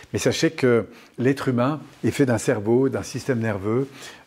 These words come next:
euh, de tout un ensemble de comportements qui sont programmés là-dessus. Et ce qui est très important de comprendre, c'est qu'au centre, euh, de vous-même, eh bien, il y a votre cœur, il y a tout ce que vous vivez et, euh, ressentez intérieurement. Et ce que vous ressentez intérieurement,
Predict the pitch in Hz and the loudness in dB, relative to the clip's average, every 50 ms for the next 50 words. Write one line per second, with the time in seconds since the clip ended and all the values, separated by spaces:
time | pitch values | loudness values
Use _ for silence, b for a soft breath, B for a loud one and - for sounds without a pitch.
0 | - 101 101 101 101 104 101 104 113 110 101 - 165 - 147 131 127 117 - 131 | -6 -4 -2 -2 -2 -4 -4 -6 -8 -10 -10 -8 -8 -4 -2 -2 -2 -2 -4 -4
1 | 120 117 113 - 120 110 - 107 - 127 131 127 - - 120 104 95 - - 127 | -4 -4 -4 -4 -6 -8 -8 -8 -6 -4 -4 -4 -4 -6 -6 -8 -6 -4 -2 -2
2 | 107 107 113 110 110 101 101 98 - - 156 170 - - B B B B B B | 0 2 0 0 0 0 -2 -4 -4 -6 -8 -8 -8 -12 B B B B B B
3 | B B B - 117 110 - - 123 - - 156 139 139 131 127 123 - 139 117 | B B B -4 -4 -2 0 -2 0 0 2 0 2 0 0 0 0 -2 -2 -2
4 | - 120 113 92 - 131 147 135 139 - 127 - - 123 110 - - - 165 160 | -2 -4 -6 -4 -4 -2 -2 -4 -4 -4 -6 -4 -2 -4 -4 -4 -4 -4 -2 -2
5 | 160 143 - - - 113 113 B B B B B B B B - - 135 113 110 | -2 -2 -4 -6 -8 -12 -12 B B B B B B B B -8 -4 -2 0 0
6 | 110 110 107 117 113 107 120 110 107 107 120 135 135 131 143 - - 131 113 101 | 0 0 2 2 2 2 2 2 2 2 2 2 2 2 0 -2 -6 -6 -6 -2
7 | 113 123 120 120 107 110 98 104 - - - 135 127 131 135 131 113 104 101 - | -2 0 0 0 0 0 0 -2 -4 -4 -2 0 0 2 2 0 -2 -4 -4 -6
8 | - 139 - - - 123 113 101 101 104 107 107 104 101 117 131 120 107 110 120 | -8 -10 -6 -2 0 0 0 0 -2 -4 -2 -2 -4 -4 -4 -4 -2 0 2 2
9 | 131 147 143 B B B B B B B - 127 120 117 123 - - - 107 98 | 2 2 0 B B B B B B B -2 0 2 2 2 2 2 0 -2 -2
10 | - - - 139 127 - - 123 107 - 127 113 - - 110 101 101 101 95 98 | 0 0 0 0 0 0 -4 -6 -4 -2 -4 -4 -2 -2 -2 -2 0 -2 -2 -4
11 | 101 101 90 - - - 160 - 113 139 143 135 139 - 135 - 139 127 107 117 | -6 -6 -8 -10 -6 0 2 4 4 4 4 4 2 0 -4 -2 -2 -2 0 0
12 | 113 107 110 113 127 165 175 | 0 0 0 0 0 -2 -4